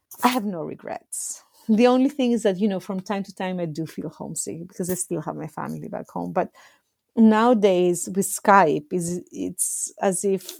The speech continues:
we never missed each other. We are, you know, I talk to my parents every day, so it's really nice. So as a woman in stem, I have to tell you,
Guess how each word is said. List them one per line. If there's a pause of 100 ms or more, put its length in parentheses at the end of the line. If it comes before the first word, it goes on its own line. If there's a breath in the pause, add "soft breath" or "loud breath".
we
never
missed
each
other.
We
are,
you
know,
I
talk
to
my
parents
every
day,
so
it's
really
nice. (360)
So
as
a
woman
in
stem,
I
have
to
tell
you,